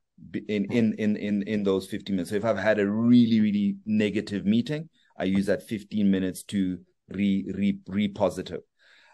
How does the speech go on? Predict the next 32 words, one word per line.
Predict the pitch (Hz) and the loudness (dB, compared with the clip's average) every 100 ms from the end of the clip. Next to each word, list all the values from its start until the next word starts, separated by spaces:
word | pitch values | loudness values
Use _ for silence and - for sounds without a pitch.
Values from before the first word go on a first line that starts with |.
| _ | _
Um, | 107 113 107 107 104 104 104 95 - | 2 4 6 4 2 2 0 -4 -8
and | - 117 117 | -4 0 2
then, | 156 156 139 127 | 2 0 -2 -4
you | - 127 | -2 0
know, | 110 | 4
I'm, | 107 120 120 120 120 120 _ _ _ _ _ _ _ _ _ | 4 4 4 4 0 -4 _ _ _ _ _ _ _ _ _
I'm | 104 113 | -2 0
a | 117 | 2
lot | 117 127 117 - | 4 4 4 2
more | 117 117 117 113 113 110 - _ _ _ _ _ _ _ _ _ - _ | 0 2 2 2 0 -2 -12 _ _ _ _ _ _ _ _ _ -20 _
disciplined | 123 120 135 - 110 76 - - _ _ - | -2 2 2 0 0 -4 -6 -16 _ _ 0
around | 104 104 104 104 101 101 98 98 - - | 4 6 6 4 4 2 0 -4 -16 -8
the | 101 | -6
time | 101 120 113 107 101 101 | -6 -2 0 2 2 2
that | 98 95 | 4 2
I'm | 95 95 101 | 2 4 4
not | 107 110 - | 4 -2 -8
contracted | 107 92 - 82 - 90 80 - | -6 -4 -4 -4 -4 -10 -10 -12
to | - | -8
work. | 78 60 - | -6 -6 -8
So | - 92 92 | -4 -2 0
I'm | 95 101 | 2 4
not | 113 101 - | 4 2 -2
going | 104 98 | 0 -2
to | |
go | - 104 98 | 2 4 6
into, | 98 98 98 95 90 | 4 0 -2 -4 -4
you | 95 | -4
know, | 87 | -4
a, | 90 - | -4 -4
a | |
long, | 92 95 98 98 95 | -2 0 0 0 -4